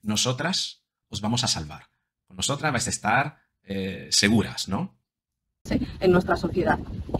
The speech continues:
Speaker 2: El señor Rubiales busca su impunidad, pero nuestra sociedad ha dicho "basta". Rubiales no puede continuar en su cargo. Y sobre todo,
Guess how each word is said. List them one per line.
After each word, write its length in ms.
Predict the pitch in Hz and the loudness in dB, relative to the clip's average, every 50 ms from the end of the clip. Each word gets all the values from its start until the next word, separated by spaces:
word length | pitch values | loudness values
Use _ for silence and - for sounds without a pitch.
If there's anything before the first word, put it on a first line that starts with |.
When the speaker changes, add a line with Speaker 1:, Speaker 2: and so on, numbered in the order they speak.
| - - - | -4 -4 -4
Speaker 2:
El 80 | 214 | 2
señor 260 | 220 226 226 247 254 | 4 6 6 6 6
Rubiales 580 | - 277 247 254 247 254 285 311 330 - - - | 4 4 4 4 6 6 4 4 2 0 -2 -4
busca 380 | - - 269 - - - 214 - | 0 2 2 2 2 2 0 0
su 100 | - - | 0 -2
impunidad, 460 | - - - 180 180 175 180 180 - | -2 0 0 0 2 4 2 2 2
pero 160 | - 190 175 175 | 2 0 2 2
nuestra 280 | 196 240 254 - 269 | 2 0 2 2 0
sociedad 460 | - - 214 - 202 180 196 233 247 - | 0 0 -2 0 4 4 6 4 4 4
ha 100 | - - | 2 4
dicho 340 | - 220 214 - 247 240 - - | 4 4 2 0 -2 -2 -2 0
"basta". 380 | - 180 190 175 - - 175 - - - - - - - | 6 6 6 6 6 0 -8 -8 -8 -14 -18 -18 -4 6
Rubiales 480 | 202 208 202 220 220 254 294 320 - 226 | 8 8 10 10 10 8 8 4 6 6
no 140 | 226 226 | 6 8
puede 240 | 208 226 214 196 185 | 10 10 8 8 8
continuar 500 | 185 185 175 175 185 180 175 190 220 240 - | 6 4 4 6 6 8 8 8 6 6 4
en 100 | 220 220 | 2 2
su 140 | - - 214 | 4 2 4
cargo. 300 | - 185 175 170 180 - - - - - - | 6 6 4 4 0 -10 -14 -18 -16 2 4
Y 100 | 240 202 | 4 6
sobre 260 | - 214 196 190 180 | 8 8 8 8 8
todo, 320 | 190 202 226 262 302 - | 8 6 6 6 2 0